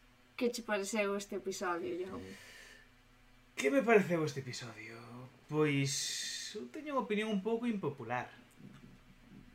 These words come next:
Speaker 2: O episodio non está mal.
Speaker 1: Ujú.
Speaker 2: E o, mas tampouco é unha obra mestra. A xente está falando deste episodio como que é, está ao nivel de Blink, e non.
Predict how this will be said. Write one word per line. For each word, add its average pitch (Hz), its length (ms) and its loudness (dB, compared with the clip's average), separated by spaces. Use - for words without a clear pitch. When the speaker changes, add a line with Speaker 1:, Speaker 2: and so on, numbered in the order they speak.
Speaker 2:
O - 0 -
episodio 254 400 0
non 247 160 4
está 185 240 0
mal. 139 320 -2
Speaker 1:
Ujú. 202 320 -4
Speaker 2:
E 165 80 0
o, 151 640 0
mas 156 240 -14
tampouco 285 400 -4
é 226 160 8
unha 170 160 4
obra 127 160 2
mestra. - 380 -6
A - 60 -10
xente 247 260 -2
está 233 200 0
falando 185 340 2
deste 160 240 -6
episodio 143 440 0
como 123 260 -4
que 135 140 0
é, 139 200 6
está 151 220 0
ao 151 100 6
nivel 143 240 2
de 127 80 0
Blink, 196 320 -4
e 110 560 -10
non. 110 140 -20